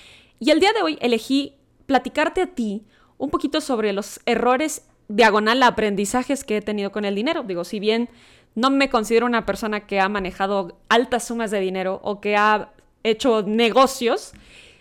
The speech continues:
pues me considero un adulto estándar. Entonces, dentro de esa vida normal,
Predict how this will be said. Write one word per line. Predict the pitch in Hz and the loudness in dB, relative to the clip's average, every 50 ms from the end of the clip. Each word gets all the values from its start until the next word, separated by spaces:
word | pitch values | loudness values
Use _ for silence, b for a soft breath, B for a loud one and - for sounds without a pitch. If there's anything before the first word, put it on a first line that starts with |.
| B B B B _ - - - | B B B B _ -14 -10 -2
pues | - 311 311 262 | 0 0 0 2
me | 285 285 294 285 277 | 0 2 2 2 2
considero | 277 262 240 233 254 247 247 262 | 2 0 0 2 2 2 2 2
un | 269 269 | 2 2
adulto | 254 233 233 220 214 - 233 226 226 - - | 2 2 0 0 0 0 0 0 0 -2 -4
estándar. | - 208 - - - - - 226 214 208 202 185 175 175 175 175 - b b b b b b | -6 -6 -6 -8 -10 -4 -2 -2 0 0 -2 -2 -4 -4 -6 -8 -16 b b b b b b
Entonces, | - 226 226 226 262 254 254 240 262 247 254 254 - - - - _ _ _ _ _ _ | -8 -6 -2 0 0 0 2 2 2 2 2 0 -4 -12 -14 -18 _ _ _ _ _ _
dentro | - 214 247 254 247 240 - 247 254 247 | -4 0 2 2 2 2 2 2 4 4
de | 247 254 | 4 4
esa | 269 - 320 311 | 2 2 0 0
vida | 285 285 269 277 277 277 269 294 - _ _ _ _ _ _ _ _ _ _ _ _ - | 2 2 2 2 0 0 -2 -6 -10 _ _ _ _ _ _ _ _ _ _ _ _ -8
normal, | 196 190 190 - 262 269 233 214 240 330 - | -4 -4 -2 2 2 4 4 4 2 0 -4